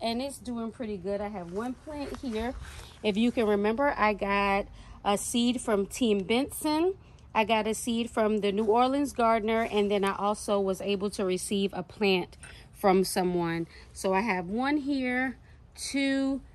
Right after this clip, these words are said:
and in the back there is three. We're gonna come over here, and what we're actually going to be harvesting today is going to be our banana peppers,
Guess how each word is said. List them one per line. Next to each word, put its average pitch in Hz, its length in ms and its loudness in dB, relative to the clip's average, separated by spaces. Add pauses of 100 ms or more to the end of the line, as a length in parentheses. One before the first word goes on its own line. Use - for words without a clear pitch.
(720)
and 220 180 4
in 226 140 4
the 208 100 2
back 208 680 2
there 208 280 4
is 202 320 0
three. 180 560 -2 (1300)
We're 247 100 -8
gonna 247 240 -6
come 285 300 -8
over 294 180 -6
here, 262 580 -4
and 208 320 -4
what 233 160 -4
we're 214 80 0
actually 294 380 0
going 247 320 0
to 247 100 -6
be 262 160 0
harvesting 247 800 0 (440)
today 262 400 -4 (460)
is 240 200 -4
going 233 340 -6
to 220 160 -10
be 226 500 -6 (160)
our 202 560 -6
banana 196 380 -6
peppers, 254 500 -10